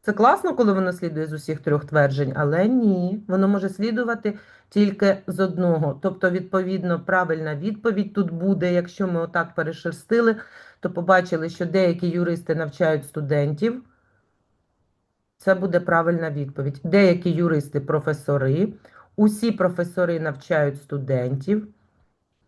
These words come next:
Дивіться, у нас є професори, да?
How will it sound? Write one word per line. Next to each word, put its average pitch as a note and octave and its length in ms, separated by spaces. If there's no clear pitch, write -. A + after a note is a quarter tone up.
Дивіться, C#3+ 400
у C#3+ 40
нас D3 300
є C#3 60
професори, C3+ 1120
да? D#3+ 440